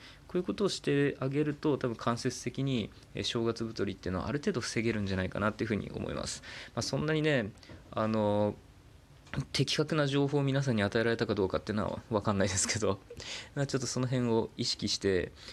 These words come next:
あの、少しだけね、要は正月の時って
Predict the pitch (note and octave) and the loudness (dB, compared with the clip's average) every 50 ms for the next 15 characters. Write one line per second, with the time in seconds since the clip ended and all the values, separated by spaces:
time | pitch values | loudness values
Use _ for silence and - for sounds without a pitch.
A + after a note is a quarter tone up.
0 | - - - - G#2 G2 G2 F#2 F#2+ G2 - - - G3 - - G3 G3 F#3+ F3+ | -18 -18 -10 -6 -4 -2 0 0 -2 -2 -2 -2 -2 -2 0 2 0 0 0 0
1 | F3 E3+ E3 D#3+ D3+ D3+ - - - - E3+ E3 A#2+ G#2 F2 F#2+ - - D#3 F#3 | 0 0 0 -2 -4 -8 -10 -12 -6 0 2 4 4 4 4 2 0 -2 -2 0
2 | A3 A3+ A3 - G3 D#3 - A2 - - - - - - F#2 E2 - - - | 0 -2 -2 -2 -2 0 0 -2 -2 -2 -16 -10 -4 0 0 2 2 0 -2